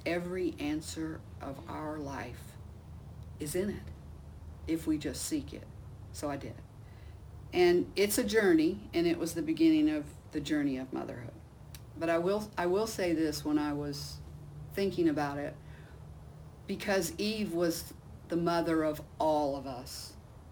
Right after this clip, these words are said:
but she was a wife first, and God created her to be Adam's helpmate. And then they created children. And God created us so that we can replenish and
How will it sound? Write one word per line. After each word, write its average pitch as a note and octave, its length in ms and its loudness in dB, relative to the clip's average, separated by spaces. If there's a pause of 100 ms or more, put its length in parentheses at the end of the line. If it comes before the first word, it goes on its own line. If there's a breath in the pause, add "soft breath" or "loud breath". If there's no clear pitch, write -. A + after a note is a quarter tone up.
(840)
but F3 160 -2
she - 180 -2
was E3+ 220 -2
a E3 80 0
wife D#3+ 500 0
first, C3 600 -6 (320)
and D3+ 180 -2
God E3 300 2
created E3+ 500 2
her D#3+ 220 -2
to D#3+ 120 -6
be D3 380 0 (1200)
Adam's D3 440 -2
helpmate. - 500 -6 (560)
And D#3+ 160 2
then E3+ 300 4
they D#3+ 340 2 (320 loud breath)
created D#3 560 2
children. C3 560 -4
And - 180 2
God G3 260 4
created G3 600 2
us D#3+ 240 -2
so D#3+ 240 -2
that D3+ 180 -2
we D#3+ 140 2
can D3+ 340 2
replenish D3+ 680 -2
and C3+ 120 0